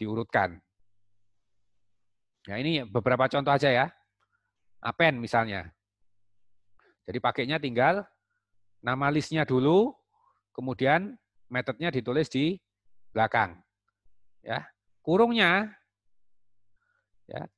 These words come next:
tergantung dari metodenya ya. Kalau append tadi katanya menambahkan, berarti di sini kalau Anda tulis pepaya di sini, maka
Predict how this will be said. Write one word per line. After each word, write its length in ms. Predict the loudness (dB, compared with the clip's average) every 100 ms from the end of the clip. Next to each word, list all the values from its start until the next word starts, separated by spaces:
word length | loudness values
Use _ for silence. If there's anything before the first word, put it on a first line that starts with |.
| _
tergantung 480 | -2 0 2 2
dari 160 | 2 2
metodenya 560 | 2 -2 4 4 6 4
ya. 120 | 4 2
Kalau 240 | 0 0
append 320 | 0 0 0 0
tadi 160 | -2
katanya 320 | 0 0 0
menambahkan, 800 | -4 -4 0 0 2 2 2 0 -12 _ _ _ _ _
berarti 240 | 0 0
di 60 | 0
sini 100 | -2 0
kalau 160 | 2
Anda 80 | 0
tulis 560 | 0 0 0 -2 -10 -20 _
pepaya 400 | -6 0 2 2
di 80 | 0
sini, 240 | 0 -4 -2
maka 400 | 0 2 2